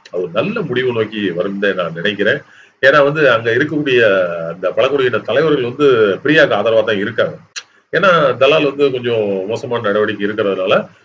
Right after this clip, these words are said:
வேற வழி இல்லாம ஒரு தூக்க மாத்திரை கொஞ்சம் ஜாஸ்தி கொடுக்குறாங்க, இறந்து போயிடறாங்க, அவ்வளவுதான். So அப்படிங்கும்போது அந்த பாஸ்போர்ட் எடுக்கிறதுக்காக, அப்ப கல்பக்குழு ஹோமிசைடு தான்,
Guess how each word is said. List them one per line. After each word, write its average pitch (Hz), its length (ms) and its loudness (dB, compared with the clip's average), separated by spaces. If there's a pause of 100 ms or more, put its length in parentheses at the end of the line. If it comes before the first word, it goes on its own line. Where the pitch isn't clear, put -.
(200)
வேற 113 200 2
வழி 147 140 6
இல்லாம 247 220 4
ஒரு 226 120 2
தூக்க 220 220 2
மாத்திரை 185 540 6 (360)
கொஞ்சம் 151 200 -2
ஜாஸ்தி 151 300 0
கொடுக்குறாங்க, 147 420 0
இறந்து 120 220 0
போயிடறாங்க, - 280 -8
அவ்வளவுதான். 92 320 -6 (280)
So - 160 -6
அப்படிங்கும்போது 170 600 -2 (400)
அந்த 135 120 0
பாஸ்போர்ட் 240 420 -2
எடுக்கிறதுக்காக, 143 600 2 (640)
அப்ப 208 180 2
கல்பக்குழு 190 440 2
ஹோமிசைடு 120 420 0
தான், 107 180 -4